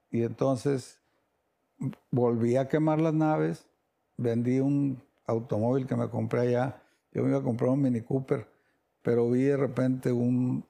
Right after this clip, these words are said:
un Triumph Spitfire, este, no, hombre, una belleza de automóvil. A mí me encantan los automóviles, soy, este, apasionado de, del manejo y del automovilismo. Entonces veo ese coche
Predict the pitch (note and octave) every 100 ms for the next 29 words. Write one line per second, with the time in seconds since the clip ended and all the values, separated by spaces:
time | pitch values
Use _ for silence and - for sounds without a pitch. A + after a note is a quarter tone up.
0 | - B2 B2 B2 A#2+ - B2+ B2+ A#2+ -
1 | _ _ _ _ - C3+ - C3 A2 A2
2 | A2 - _ _ _ _ _ - G#2+ -
3 | - A#2 B2 E3+ D#3 C#3 G#2 G#2 B2 -
4 | _ _ _ - - B2 A#2 A2 - A#2
5 | A2 G#2 A2+ A2 A2 G2 - B2+ D3+ E3
6 | D#3+ C#3 D3 C3 B2 A#2 G#2+ A2+ A#2 A#2
7 | A2+ G2+ C#3 - C3 B2+ - _ _ _
8 | _ F#3 B2 - A#2 B2+ B2+ C3 C#3+ C#3+
9 | B2+ A#2 G#2+ - _ _ B2 A#2+ B2 C3
10 | B2 C3 A#2+ A2+ A#2 B2+ A#2 A2+ A#2+ A#2
11 | A2 - _ _ _ - D3 D3 E3+ -
12 | _ _ - C#3 D#3 D#3+ D3+ D#3+ C#3 C3+
13 | - D#3+ -